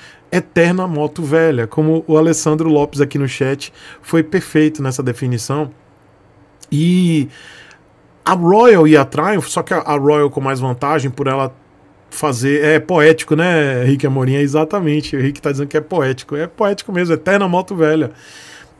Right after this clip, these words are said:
E a Royal, ela tem essa vantagem perante a Triumph porque ela entrega motos mais baratas, é, em todos os lugares, né?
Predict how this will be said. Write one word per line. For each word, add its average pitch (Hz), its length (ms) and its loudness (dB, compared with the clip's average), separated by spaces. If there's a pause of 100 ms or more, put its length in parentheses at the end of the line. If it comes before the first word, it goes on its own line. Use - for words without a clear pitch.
E 233 320 4
a 196 100 2
Royal, 214 400 6
ela 233 100 6
tem 208 140 0
essa 185 180 0
vantagem 143 600 0
perante 127 560 -2
a 107 60 -4
Triumph 185 420 -4
porque - 260 -8
ela 233 220 2
entrega 190 480 -2
motos 190 300 -4
mais 190 180 -4
baratas, 156 840 -2
é, 180 220 -12
em 190 60 -6
todos 180 260 -4
os 165 80 -2
lugares, 120 460 -2
né? 135 180 -6